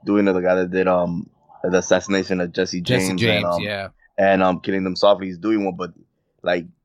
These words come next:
Speaker 1: Joe DiMaggio's character is gonna be called the baseball player. Like, I feel like that's the closest to what Lynch would have done, 'cause Lynch would have just done some s-, non-traditional biopic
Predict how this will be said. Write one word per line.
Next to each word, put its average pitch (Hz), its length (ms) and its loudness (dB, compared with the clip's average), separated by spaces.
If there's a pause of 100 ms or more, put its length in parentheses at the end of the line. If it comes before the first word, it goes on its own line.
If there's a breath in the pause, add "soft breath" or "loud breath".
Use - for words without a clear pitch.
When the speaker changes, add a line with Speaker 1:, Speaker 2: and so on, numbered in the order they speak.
Speaker 1:
Joe 107 240 0
DiMaggio's 104 480 2
character 92 180 -2
is 87 60 -16
gonna 92 120 -10
be - 40 -20
called 90 160 -4
the 90 40 -14
baseball 92 420 -6
player. 90 320 -4
Like, 87 180 0
I 90 100 2
feel 113 220 2
like 95 380 4
that's 92 280 -2
the 95 80 -10
closest 95 360 -6
to 92 80 -8
what 87 200 -4
Lynch 90 300 -4
would 98 120 2
have 98 120 0
done, 104 240 4
'cause 90 320 -8
Lynch 92 200 -6
would 98 120 0
have 90 80 -2
just 90 180 -8
done 90 140 -4
some 87 260 -6 (380)
s-, - 100 -10 (140)
non-traditional 95 840 0
biopic 98 540 -4